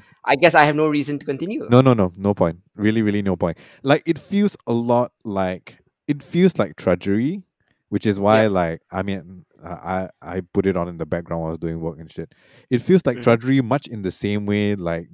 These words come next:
Speaker 2: the animated three D Godzilla movies felt like trudgery, like that level of
Speaker 1: Gotcha.
Speaker 2: trudgery. And the C G I is nowhere near as good as Godzilla.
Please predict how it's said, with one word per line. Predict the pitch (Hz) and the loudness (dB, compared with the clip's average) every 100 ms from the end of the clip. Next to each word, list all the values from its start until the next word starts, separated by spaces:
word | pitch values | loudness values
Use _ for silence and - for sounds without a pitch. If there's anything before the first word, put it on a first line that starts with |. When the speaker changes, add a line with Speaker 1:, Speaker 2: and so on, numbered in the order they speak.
| 85 | -6
Speaker 2:
the | 87 87 - | -2 -2 -2
animated | 92 101 95 95 - 95 95 _ _ _ _ | -6 -6 -6 -6 0 0 0 _ _ _ _
three | - 104 | -4 -2
D | 104 98 | -2 -2
Godzilla | 95 82 95 92 107 | -2 -2 -2 2 0
movies | 107 107 107 120 | 0 -4 -2 -4
felt | - 127 | -2 -2
like | 127 | -2
trudgery, | 127 123 131 143 160 196 101 | -2 -2 -2 -6 -6 -10 -10
like | 87 95 - | -10 -8 -8
that | 95 - | -8 -4
level | 87 127 90 | 2 2 2
of | 80 | 0
Speaker 1:
Gotcha. | - | -2
Speaker 2:
trudgery. | 80 78 80 80 - | -6 -6 -8 -8 -8
And | 98 98 98 | -8 -6 0
the | 98 95 | 4 4
C | 92 120 | 2 -2
G | 107 107 | -2 0
I | |
is | 92 92 | 0 -2
nowhere | 110 120 117 113 113 107 | -10 4 8 8 8 4
near | 107 95 | 2 -2
as | 85 | -2
good | 95 | -2
as | 85 82 87 | -2 -4 -8
Godzilla. | 85 80 78 78 | -8 -8 -12 -12